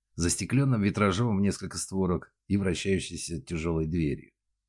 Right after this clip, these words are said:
Войдя в холл, ожидая сопровождающую, Леонелла разглядывала сводчатые потолки с умопомрачительно красивой лепниной.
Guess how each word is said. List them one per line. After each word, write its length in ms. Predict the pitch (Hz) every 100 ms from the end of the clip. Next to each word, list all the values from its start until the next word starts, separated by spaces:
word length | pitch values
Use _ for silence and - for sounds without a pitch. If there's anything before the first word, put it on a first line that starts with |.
| _ _ _ _
Войдя 320 | 85 98 165
в 60 | 175
холл, 240 | - 160
ожидая 420 | 147 120 120 120
сопровождающую, 1080 | 113 - 107 107 98 131 143 127 - 104 92
Леонелла 400 | 87 101 104 95
разглядывала 500 | 95 82 101 90 90
сводчатые 540 | - 101 92 - 101
потолки 680 | 90 - 104 101 - 73 - -
с 140 | -
умопомрачительно 920 | 92 85 73 85 87 87 92 82 82
красивой 460 | 85 80 - 82 82
лепниной. 560 | 82 - 78 64 -